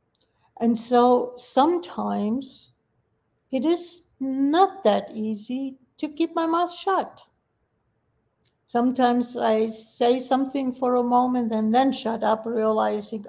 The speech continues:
"Oops, that was just going over and making, making their choice wrong,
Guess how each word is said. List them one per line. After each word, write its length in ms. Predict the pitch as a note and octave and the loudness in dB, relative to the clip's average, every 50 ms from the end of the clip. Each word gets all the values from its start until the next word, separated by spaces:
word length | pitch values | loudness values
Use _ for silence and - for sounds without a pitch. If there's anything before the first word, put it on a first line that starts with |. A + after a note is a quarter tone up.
| - | -4
"Oops, 480 | - D4 C#4+ D4 D4 D4 - - - - _ _ _ _ _ _ _ _ _ _ _ _ _ _ _ _ _ _ _ | 0 0 0 0 -2 -8 -10 -10 -12 -16 _ _ _ _ _ _ _ _ _ _ _ _ _ _ _ _ _ _ _
that 300 | - A3+ A3+ A#3 A#3 A3 | 0 2 4 4 4 2
was 200 | A3+ A3 - - | 0 -2 -4 -6
just 220 | - A3 A3 - | -6 -8 -8 -6
going 380 | - A#3+ A3+ G#3+ G#3+ G#3+ G#3 A3 | -4 -2 -2 0 -2 -2 -4 -2
over 520 | A#3 A#3+ B3 C4 C4+ A3 G#3 F#3 - - - _ _ _ _ _ _ _ _ _ _ _ _ _ _ _ _ _ _ _ _ _ _ - | 2 6 6 6 6 4 0 -4 -4 -8 -16 _ _ _ _ _ _ _ _ _ _ _ _ _ _ _ _ _ _ _ _ _ _ -4
and 260 | G#3+ A3 A3+ G#3 - | -2 0 0 0 0
making, 640 | A3 A3 A3 G#3+ - A3+ A3 G#3+ G#3+ - - - _ _ _ _ _ _ - - _ _ _ | 0 -2 -2 -2 -2 -4 -4 -4 -4 -8 -14 -20 _ _ _ _ _ _ -20 -20 _ _ _
making 680 | B3 A3+ A3+ A3+ A3+ A#3 A3+ A3+ A#3+ A3+ A3 G#3 G3+ G3+ - | 0 4 6 6 6 6 4 2 0 0 0 0 -2 -4 -8
their 580 | G#3 G3 G3 F#3+ A3 A3 A#3 C4 C#4+ C#4+ C#4+ | -12 -12 -2 4 6 6 8 8 6 2 0
choice 580 | C#4+ - - G#3 G3 G3 G3 G3 G3+ G3+ - - - _ _ | -2 -4 -2 -2 0 0 -2 -4 -6 -8 -12 -14 -16 _ _
wrong, 800 | A#3+ G#3+ G#3 A3+ A3+ A#3+ C4 B3 G3+ G#3 A3+ G#3+ B3 C#4 - | -4 -2 0 4 4 6 6 6 4 2 -2 -4 -6 -8 -12